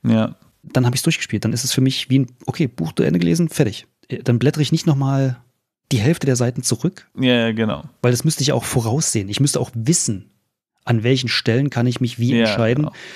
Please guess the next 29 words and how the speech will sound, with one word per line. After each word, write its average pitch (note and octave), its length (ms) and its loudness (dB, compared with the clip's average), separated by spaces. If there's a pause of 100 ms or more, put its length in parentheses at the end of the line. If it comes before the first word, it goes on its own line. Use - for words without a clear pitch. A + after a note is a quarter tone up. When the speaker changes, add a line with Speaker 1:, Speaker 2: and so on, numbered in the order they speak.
Speaker 1:
genau. B2 120 2
Mhm. C3 280 0
Speaker 2:
Äh, D3 180 -6
da D3+ 60 0
müsste D3+ 200 0
ich - 60 0
ja C3 60 0
vorher C3+ 220 2
ein B2+ 60 0
Safe-Game C3+ 420 2
machen, B2+ 400 2
in B2 120 0
der A2+ 120 2
Annahme, B2 240 2
dass A#2 120 2
ich B2 100 0
nicht B2 140 0
nochmal A#2+ 160 2
vorher A#2+ 460 0
hundert, C3 380 2
hundert A#2+ 260 -2
Spielstunden, A#2+ 640 0
äh, - 260 -2
investieren C3 500 2
will, B2 80 2
um A#2 120 2
da C#3 160 4
nochmal A2+ 200 2
hinzukommen. A#2+ 420 0